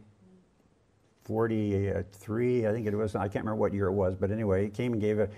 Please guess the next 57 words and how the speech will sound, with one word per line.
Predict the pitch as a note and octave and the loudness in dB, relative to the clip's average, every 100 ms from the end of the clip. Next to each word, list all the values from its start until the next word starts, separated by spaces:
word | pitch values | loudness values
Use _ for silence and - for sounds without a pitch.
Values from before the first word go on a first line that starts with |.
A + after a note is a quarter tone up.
| - - - | -16 -20 0
And | C3+ C#3+ C#3 D3+ | 4 4 4 4
after | A3 A3 E3 | 2 2 -2
the | |
concert, | D#3 D3+ C3+ D#3+ C3 | 2 4 4 2 2
Duke | B2 G3+ G#3+ - | 8 8 8 2
and | C3+ F3 A3 F3+ | 2 6 8 8
the | |
orchestra | E3 G3 - - C3 | 8 8 2 0 4
all | C3+ F3 | 8 6
trooped | F3+ E3 E3 | 6 2 4
down | C3 B2 C3 | 4 4 2
to | A#2 G#2 | -2 0
the | G2 G2+ | 2 2
Lemme | A2 B2 C#3 | 2 2 2
house | A2 G2 A2 A2 | 2 2 0 0
on | G2 | -2
Capitol, | F#2+ A#2 B2 G#2 G#2 - - | 4 4 6 4 4 -4 -8
uh, | F#2+ F#2 F#2+ | -2 -2 -2
Street. | - A2 C#3 - - - - | -2 -4 -4 -12 -20 -20 2
And, | C#3 C#3 C#3 C3+ | 6 8 6 4
uh, | C3 C3+ | 4 4
all | - F3+ G#3+ | 8 10 10
night | G3 G#3+ C4+ F3 F#3+ | 10 8 8 6 4
they | D#3 | 2
played | D#3+ F3+ E3+ E3 D#3+ C#3 | 4 8 8 8 4 6
down | D#3+ E3+ | 8 8
in | E3+ | 6
the | E3 | 8
basement. | F#3+ G#3+ A2 F#2+ - - - - D3 - - - - | 8 8 4 -4 -6 -20 -20 -18 -14 -14 -14 -16 0
<clears throat> | D#3 F3+ B2+ A#2 - - - - | 6 6 6 2 -8 -20 -10 6
It | |
was | D3+ D#3 | 10 10
a | C#3+ | 8
great | C3 F3 A3+ - | 8 8 8 4
occasion. | D3+ E3 E3+ E3 F3 D3+ | 4 6 8 6 6 6
This | C3+ | 6
was | C3+ A#2+ | 4 4
written | D3 C3+ | 4 6
up | C3+ A#2 | 4 6
later. | C3 C#3 | 6 6
They | C#3 | 4
said | B2 | 4
there'd | B2 B2 | 2 4
never | C#3 C#3+ | 4 4
been | B2 C3+ | 2 0
any | C3 A2+ | 0 2
better | G#2 B2+ B2 | 4 6 4
jazz | G#2 A2 G2+ G#2 G2 | 4 4 6 4 2
in, | G#2 G#2 | -2 -2
in | C3 A2 | -2 0
Iowa | G#2+ A#2+ G#2+ | 2 4 4
City | C3+ A#2 | 2 2
than | A2+ | 2
there | B2 A2+ | 2 2
was | G#2+ G#2 | 2 2
that | G#2+ A#2+ | 2 4
night. | D3+ A2 | 4 2